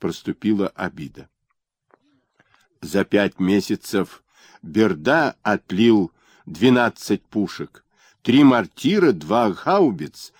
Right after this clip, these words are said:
и трёх тысяч ядра гранат. Верно? А теперь? Новые работать? Три пушка.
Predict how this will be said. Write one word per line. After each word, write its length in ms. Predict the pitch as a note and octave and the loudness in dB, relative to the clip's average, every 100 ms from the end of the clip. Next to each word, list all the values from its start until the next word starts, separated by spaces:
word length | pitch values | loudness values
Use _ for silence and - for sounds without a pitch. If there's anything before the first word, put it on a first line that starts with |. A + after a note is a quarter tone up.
| _ _ - | _ _ -2
и 140 | A#2+ | 0
трёх 340 | - D#3+ F3+ | 2 4 4
тысяч 600 | - F#3+ G3 F3+ - - - | 0 -4 -4 -4 -8 -10 -12
ядра 580 | F2+ D#2 D#3 A#2+ F#2 C#2+ | -8 -2 0 0 -4 -4
гранат. 600 | F2 A2+ G2+ F2 - _ _ _ _ _ _ _ _ - | -2 0 0 -2 -6 _ _ _ _ _ _ _ _ -16
Верно? 600 | E2+ F2+ G2 A#2 G3+ C3+ _ _ | -4 0 2 2 0 -2 _ _
А 120 | G2 | -6
теперь? 500 | F#2+ F2+ - E2+ B2+ E3+ _ _ _ _ _ _ _ _ _ _ - | -4 -6 -6 -2 -2 -4 _ _ _ _ _ _ _ _ _ _ -6
Новые 480 | G2 B2 G3 B3 B3 | 2 4 4 2 0
работать? 720 | A#3 G3 E3 - F2+ - - _ _ _ | 2 4 2 2 -6 -6 -20 _ _ _
Три 260 | - B2+ F#3 | 0 2 2
пушка. 640 | - C#3 - - - C2 | 0 -2 -2 -8 -14 -16